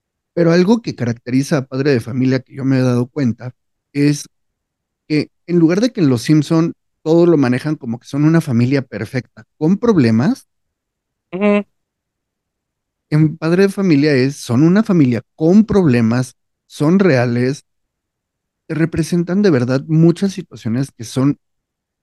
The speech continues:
Speaker 1: muy apegadas a la vida real, pero a la vez con situaciones que dices,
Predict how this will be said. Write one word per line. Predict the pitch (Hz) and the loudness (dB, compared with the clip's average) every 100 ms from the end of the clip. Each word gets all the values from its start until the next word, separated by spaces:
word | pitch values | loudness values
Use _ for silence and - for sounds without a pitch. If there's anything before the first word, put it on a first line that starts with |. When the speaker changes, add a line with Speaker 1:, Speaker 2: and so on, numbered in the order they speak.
| - | -2
Speaker 1:
muy | 170 180 | 2 2
apegadas | 180 151 131 131 135 | 0 -2 -2 -2 -2
a | |
la | 117 | 0
vida | 120 135 | 0 0
real, | 120 107 165 _ _ _ _ _ - | 0 -4 -6 _ _ _ _ _ -4
pero | 156 143 | 0 2
a | |
la | 139 | 2
vez | 143 151 156 _ | 2 0 -4 _
con | 185 180 170 | -2 0 0
situaciones | 147 123 113 120 113 127 127 | -4 -10 -10 -4 -2 -2 -6
que | 110 | -8
dices, | 110 113 127 | -8 -6 -10